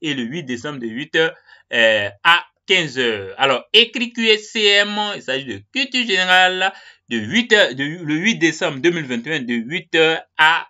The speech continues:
dix heures. Alors, lieu de, de déroulement des épreuves, c'est à l'I N J S d'Abidjan. Ok, alors, donc voici le chronogramme de déroulement des épreuves. Alors, donc,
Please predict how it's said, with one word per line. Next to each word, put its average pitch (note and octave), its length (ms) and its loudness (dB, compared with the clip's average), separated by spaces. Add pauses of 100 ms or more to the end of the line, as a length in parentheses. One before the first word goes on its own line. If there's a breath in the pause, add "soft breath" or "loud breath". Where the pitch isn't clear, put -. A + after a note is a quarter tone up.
(220)
dix C3+ 420 -10
heures. A2 580 -4 (260 soft breath)
Alors, A2 360 -2 (480)
lieu D3 280 2
de, D3 440 -2 (300 soft breath)
de C3 100 -2
déroulement C3+ 460 -2
des C#3+ 300 2 (200)
épreuves, F#3+ 720 2
c'est D3+ 400 -2
à E3+ 240 4 (120)
l'I G3+ 480 -6
N G#3 540 0
J C3 460 -12
S D#3+ 360 0 (640 soft breath)
d'Abidjan. C3+ 600 -2
Ok, - 200 -4 (120)
alors, C#3+ 260 0
donc G#3 200 0
voici G3+ 520 -2 (260 loud breath)
le F#3 200 6
chronogramme A3 1200 2
de F3 360 2
déroulement D#3+ 680 -2
des D3+ 320 0 (220)
épreuves. C#3+ 600 0
Alors, G#2 340 -4
donc, G3 260 -4